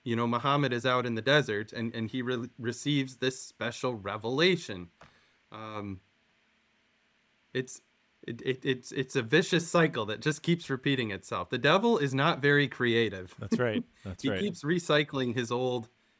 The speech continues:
Speaker 1: his old tricks over and over and over again.
Speaker 2: Yep.
Speaker 1: Um,
Speaker 2: So we would do well
Speaker 1: you
Speaker 2: to
Speaker 1: know, Joseph Smith with
Speaker 2: Yeah.
Speaker 1: the golden
Speaker 2: That's right.
Speaker 1: tablets.
Speaker 2: That's right.
Speaker 1: You
Speaker 2: Same
Speaker 1: know, I mean,
Speaker 2: story.
Speaker 1: all of these.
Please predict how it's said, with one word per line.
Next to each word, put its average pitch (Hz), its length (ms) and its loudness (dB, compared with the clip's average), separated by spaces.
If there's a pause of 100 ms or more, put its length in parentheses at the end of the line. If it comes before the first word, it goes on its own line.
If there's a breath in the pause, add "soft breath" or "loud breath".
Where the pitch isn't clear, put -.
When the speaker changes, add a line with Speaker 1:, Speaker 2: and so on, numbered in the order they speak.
Speaker 1:
his 120 160 -2
old 120 220 -4
tricks - 500 -4
over 117 260 -2
and 113 100 0
over 110 200 -4
and 104 80 -6
over 104 180 -6
again. 92 260 -6
Speaker 2:
Yep. 113 140 -4 (520 soft breath)
Speaker 1:
Um, 92 460 -8
Speaker 2:
So 123 200 -2
we 131 140 0
would 131 140 2
do 131 120 2
well 123 280 4
Speaker 1:
you - 80 -6
Speaker 2:
to - 80 0
Speaker 1:
know, 113 60 2
Joseph 143 440 0
Smith - 420 0
with 127 120 0
Speaker 2:
Yeah. 113 80 0
Speaker 1:
the 110 40 -4
golden 127 440 0
Speaker 2:
That's 113 280 2
right. 196 140 4
Speaker 1:
tablets. - 220 -10
Speaker 2:
That's 143 180 -6
right. 117 180 -2 (180)
Speaker 1:
You - 60 -10
Speaker 2:
Same - 20 -6
Speaker 1:
know, 139 60 2
I 143 40 2
mean, 139 80 0
Speaker 2:
story. 127 340 4
Speaker 1:
all 135 180 0
of 120 100 -4
these. 110 280 -6